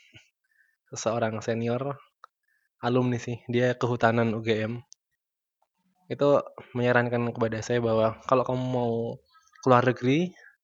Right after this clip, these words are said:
jurusan yang kans untuk keluar negerinya lebih besar tuh sastra Jawa. Tapi apa yang terjadi? Itu nggak perlu saya ceritakan di sini. Nah,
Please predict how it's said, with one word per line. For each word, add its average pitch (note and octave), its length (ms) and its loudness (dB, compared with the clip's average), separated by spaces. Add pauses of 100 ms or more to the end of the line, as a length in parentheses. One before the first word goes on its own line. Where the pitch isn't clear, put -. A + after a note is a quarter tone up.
(280)
jurusan B2 400 2
yang A2+ 240 2
kans A#2+ 400 0 (400)
untuk B2+ 240 -2
keluar B2 240 8
negerinya A#2+ 640 -2
lebih A#2 160 -4
besar B2 240 -2
tuh D#3+ 80 4
sastra C3 400 6
Jawa. A2 320 4 (480)
Tapi C3 160 0
apa D#3+ 160 4
yang C#3 160 4
terjadi? C3+ 480 4 (1080)
Itu B2+ 80 -4
nggak B2+ 160 8
perlu A#2 160 2
saya A2 240 0
ceritakan G2+ 480 -2
di G2 80 -4
sini. G2+ 200 -10 (1600)
Nah, A2 240 6